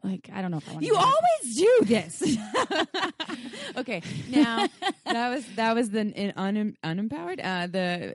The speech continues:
Speaker 2: version. Okay, so here's the empowered version. Okay. "Hey, what's up? I had such a good day. I closed so many deals. Can I, how was your day? What's going on?"
Speaker 1: Uh, I'm feeling okay. I made you dinner.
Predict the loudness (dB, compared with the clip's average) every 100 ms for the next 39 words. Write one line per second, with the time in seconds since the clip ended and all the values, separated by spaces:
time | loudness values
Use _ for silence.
0 | -6 0 2 2 2 2 0 2 2 2
1 | 2 2 4 4 2 -2 -4 -4 -6 -6
2 | -10 -8 -10 -12 _ _ _ _ _ _
3 | -20 -8 0 4 4 4 2 2 0 0
4 | 2 2 4 4 6 4 2 2 0 0
5 | 2 4 6 4 2 2 0 -2 -4 -4
6 | -6 -8 -8 -4 0 0 0 0 -2 -4
7 | -2 0 0 -6 -6 -2 2 2 0 -2
8 | -8 -14 -12 -4 2 6 6 6 6 6
9 | 4 2 2 2 4 2 0